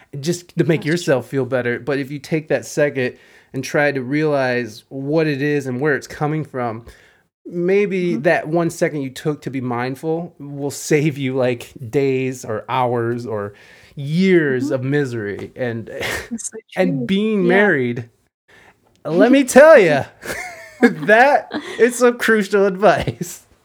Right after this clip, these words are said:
Speaker 2: Yeah, I'm,
Speaker 1: Just
Speaker 2: I'm taking notes. I'm taking notes here.
Speaker 1: Sometimes it's better just to keep your mouth shut, too. Just shut the fuck up.
Speaker 2: <laughs>
Speaker 1: Shut up, Mike.
Speaker 2: Yep.
Speaker 1: Just shut up. <laughs> Just
Speaker 2: I say "Shut up, Mike," all the time to my
Speaker 1: <laughs>
Speaker 2: boyfriend.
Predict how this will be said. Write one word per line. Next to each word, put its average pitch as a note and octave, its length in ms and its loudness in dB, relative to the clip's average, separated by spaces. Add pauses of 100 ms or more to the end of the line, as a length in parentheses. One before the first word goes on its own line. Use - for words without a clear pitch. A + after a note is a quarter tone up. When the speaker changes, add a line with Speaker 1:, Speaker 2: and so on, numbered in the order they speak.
(280)
Speaker 2:
Yeah, A#3 340 4
I'm, G3+ 60 -4
Speaker 1:
Just C4+ 120 2
Speaker 2:
I'm A3 140 2
taking A#3+ 280 0
notes. A3+ 260 0
I'm F#3+ 60 -10
taking G3 300 -10
notes - 220 -10
here. - 220 -8
Speaker 1:
Sometimes A#3+ 420 0
it's D3+ 120 -4
better C#3+ 240 0
just C3+ 200 -8
to C#3+ 60 -8
keep E3 160 -12
your E3 80 -6
mouth F3+ 200 -4
shut, C4+ 280 -4
too. C#4+ 220 -12 (420)
Just E3+ 180 -6
shut G3+ 200 -4
the - 60 -14
fuck A#3 240 -2
up. C#4+ 140 2 (220)
Speaker 2:
<laughs> - 80 -20
Speaker 1:
Shut G#3+ 340 4
up, D4+ 140 6
Mike. A#3 280 4
Speaker 2:
Yep. G#4+ 120 2 (240)
Speaker 1:
Just A#3 180 0
shut A#3 400 6
up. F4 400 8
<laughs> - 500 -14
Just C#4+ 220 -2
Speaker 2:
I G#4+ 80 6
say E4+ 180 2
"Shut A3+ 240 2
up, A3 140 0
Mike," B3+ 360 0
all D4+ 160 0
the D#4 60 -2
time D4+ 360 2
to C4+ 100 8
my C#4 160 4
Speaker 1:
<laughs> - 80 -4
Speaker 2:
boyfriend. C4 140 2